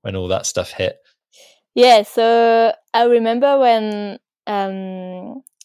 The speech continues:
Speaker 2: when they canceled the first two rounds, so in March, I was, so I had been walking last winter a little bit, and I didn't feel s-,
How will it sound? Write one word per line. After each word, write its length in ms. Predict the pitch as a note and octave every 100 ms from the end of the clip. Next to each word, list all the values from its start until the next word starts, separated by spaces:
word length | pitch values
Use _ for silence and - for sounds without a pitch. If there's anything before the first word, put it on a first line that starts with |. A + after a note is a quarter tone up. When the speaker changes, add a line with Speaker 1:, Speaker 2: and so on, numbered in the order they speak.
| _
Speaker 2:
when 240 | G#3+ A3
they 140 | A3 A3
canceled 560 | - G3+ A#3 - B3+
the 100 | A#3 G#3
first 560 | - - A3 G#3+ -
two 280 | - - A3+
rounds, 440 | G3+ F3 G#3+ D4 -
so 180 | -
in 260 | G3+ F#3 F3+
March, 480 | F3 A3 F4 - - _ _ _ _ _ _ _ _ -
I 140 | A3
was, 480 | A3 A3 G#3+ G#3+ -
so 200 | - -
I 60 | A3+
had 260 | A3 A3 -
been 300 | A#3 A3 G#3
walking 600 | G3+ A3+ - B3+ A#3+ A#3+ _ -
last 280 | G#3+ -
winter 540 | - G#3 - G#3 A3+ D#4 C#5
a 60 | A#3+
little 300 | G#3+ G3+ F3+
bit, 240 | - - - -
and 460 | - G#3+ G#3 G3 - _ _ _
I 120 | - A3
didn't 340 | B3 C#4 C#4
feel 420 | - D4 C4 B3+ C#4+ -
s-, 240 | - -